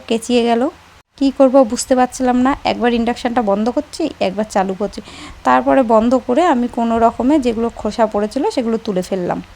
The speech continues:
তারপরে যেহেতু ইন্ডাকশানটা আমি বন্ধ করে দিয়েছিলাম তো তেলের হিটটাও কমে গেছিলো। আর এদিকে দেখো ডিম ভাজতে গিয়ে তেলের হিট কমে গিয়ে ডিমের মধ্যে এত পরিমাণে গেঁদা উঠে পড়লো তেলের যে আমি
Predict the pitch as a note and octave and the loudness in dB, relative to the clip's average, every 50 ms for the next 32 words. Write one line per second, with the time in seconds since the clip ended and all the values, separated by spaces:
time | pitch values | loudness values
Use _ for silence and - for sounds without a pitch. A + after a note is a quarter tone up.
0 | - - - - - _ C#4 C4+ C4+ C4 C#4+ C#4+ C#4+ A#3+ C4+ C4+ C#4 B3 - C#4 | -20 -20 -20 -20 -18 _ -6 -6 -4 0 2 2 4 4 6 6 6 4 4 0
1 | B3 - A#3 C4 C4 C4+ C4+ - - C#4 C4+ B3+ C#4 C4 C4+ C4 A#3 A#3+ A#3+ C4 | 0 2 2 2 4 2 2 0 0 0 2 2 2 2 2 2 2 2 4 4
2 | C4+ D4 C4+ C#4+ D4 C#4+ B3 C#4 C4+ B3+ - B3 A#3 A#3 C4 - - B3 - C4+ | 4 4 4 4 4 4 4 4 2 2 2 0 -2 -2 -2 -2 -6 -2 0 2
3 | C4 B3+ C4 B3+ B3+ B3+ A3 - C#4 C#4 C#4 - C4+ C4+ C4+ C4+ C4 B3+ B3 - | 4 4 4 4 2 0 0 2 2 2 4 4 2 2 4 4 2 2 0 0
4 | B3 A3+ A#3 B3 - - - G#3+ A3 A3+ A3 G3+ A3+ A3 A3+ G3+ G#3+ G3+ G#3+ G#3 | -2 -2 -2 -2 -4 -2 -2 0 0 0 0 0 0 0 0 0 0 -2 -2 -2
5 | G3+ A3+ A3+ A#3+ A#3+ A#3+ B3 B3 - - C4 B3 C#4+ - - A3+ A#3 A#3 A#3+ A3 | -4 -2 -2 0 0 0 -2 -2 -2 -4 -2 -2 -2 -2 -2 -2 -2 -2 -2 -2
6 | A#3 A#3+ - - - - A#3+ A#3+ B3 B3 B3 D4+ G4+ - - - - - - - | -4 -4 -6 -8 -8 -6 -4 -2 -2 -2 -2 -4 -4 -6 -10 -16 -16 -18 -18 -14
7 | - - G#3 A#3+ A#3 A#3+ B3 B3+ B3 A#3+ A#3+ A3+ B3+ C#4+ A#3+ G3+ G3+ - - A#3 | -8 -4 -2 0 2 2 2 2 0 0 0 0 2 2 2 2 0 -2 -2 -4
8 | A3+ G#3+ A#3+ A#3 B3 B3+ C4 C4+ C#4 C#4+ B3 G#3+ A#3+ A3+ A3 A3 B3 C4 C4 B3+ | -2 -2 -2 0 0 2 2 2 2 2 0 0 0 0 2 2 0 0 0 0
9 | D4+ D4+ E4 E4+ D#4+ C#4+ C#4 C4+ - D4 D4+ D4+ C#4 C#4 E4 - - - - - | 0 2 2 2 2 2 0 2 2 2 4 4 4 2 0 -2 -8 -20 -20 -20
10 | _ _ - C4 B3+ B3+ C4 | _ _ 0 2 4 4 4